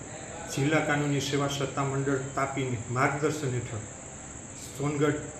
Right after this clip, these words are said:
તાલુકા કાનૂની સેવા સમિતિ દ્વારા લોક અદાલતનું આયોજન કર-, કરવામાં આવી રહ્યું છે અને જેમાં ફોજદારી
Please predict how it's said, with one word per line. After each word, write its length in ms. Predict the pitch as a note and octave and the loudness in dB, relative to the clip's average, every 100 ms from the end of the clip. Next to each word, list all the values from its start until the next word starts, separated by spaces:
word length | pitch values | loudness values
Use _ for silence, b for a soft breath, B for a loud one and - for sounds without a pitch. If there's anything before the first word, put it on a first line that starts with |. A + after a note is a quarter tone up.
| - - - - - - - | -12 -12 -12 -12 -12 -10 2
તાલુકા 340 | C3+ D3 D3 | 4 4 2
કાનૂની 380 | C#3 C#3 C#3 C3 | 2 0 0 0
સેવા 260 | - C#3+ C3+ | 0 0 0
સમિતિ 420 | C#3 C#3 C3+ C3 | 0 0 0 0
દ્વારા 360 | C3 C3 B2 A#2+ - - - - - | 2 2 2 -2 -8 -12 -12 -10 0
લોક 160 | C3 C3 | 0 2
અદાલતનું 460 | F#3+ C3 - B2+ | 2 0 0 -2
આયોજન 320 | B2 C3 C3+ C3+ | 4 4 4 2
કર-, 540 | C3+ C#3+ C#3 - - | 2 0 0 -6 -2
કરવામાં 320 | C3+ C#3 C#3 | 2 2 2
આવી 100 | C#3 | 2
રહ્યું 220 | C#3 C#3+ | 4 2
છે 120 | C#3 - - - B B - - | 2 -2 -6 -10 B B -12 -4
અને 400 | C3+ C3+ C3+ C3 | 0 2 4 2
જેમાં 720 | C3 C#3+ D3 C#3 C3+ C3 - - - - - - - | 4 2 4 2 2 -2 -6 -10 -12 -12 -12 -10 4
ફોજદારી 760 | C3+ C3 C#3+ C#3+ C#3+ C#3 C3 | 4 6 6 8 6 6 0